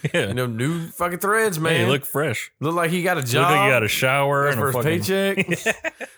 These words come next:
Speaker 2: Like, dude was living a high life. But, yeah, that shit would, what's his name? The, the junkyard owner?
Speaker 1: Frank.
Speaker 2: Fat ass.
Speaker 1: Yeah, fat
Speaker 2: So,
Speaker 1: ass Frank.
Speaker 2: okay, fat ass Frank, you know, coming in his pants.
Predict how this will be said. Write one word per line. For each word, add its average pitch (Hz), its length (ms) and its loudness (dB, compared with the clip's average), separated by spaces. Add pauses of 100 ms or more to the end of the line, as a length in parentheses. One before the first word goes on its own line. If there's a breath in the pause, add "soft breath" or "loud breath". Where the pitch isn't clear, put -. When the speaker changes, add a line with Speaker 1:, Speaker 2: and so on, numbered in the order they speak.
Speaker 2:
Like, 127 360 -2 (160)
dude 156 180 0
was 165 160 0
living 180 260 -2
a 185 80 -2
high 190 300 0
life. 127 400 -2 (720 soft breath)
But, 131 360 -2 (440)
yeah, 156 160 0
that 165 220 -2
shit 185 260 -2
would, 143 340 -2 (520)
what's 135 200 -4
his 151 140 -6
name? 165 380 -2 (840)
The, 104 260 0
the 92 640 -2
junkyard 135 440 -4
owner? 170 360 -4 (200)
Speaker 1:
Frank. 110 340 -4 (400)
Speaker 2:
Fat 107 300 -2
ass. 82 360 -8 (140)
Speaker 1:
Yeah, 95 180 -2
fat 110 200 -2
Speaker 2:
So, 104 80 2
Speaker 1:
ass 101 100 -4
Frank. 92 280 -6
Speaker 2:
okay, 104 140 -2
fat 131 280 -2
ass 139 180 -2
Frank, 117 420 -4 (680 soft breath)
you 135 120 -2
know, 123 320 0 (140)
coming 156 280 -2
in 151 120 0
his 156 140 0
pants. 131 680 -2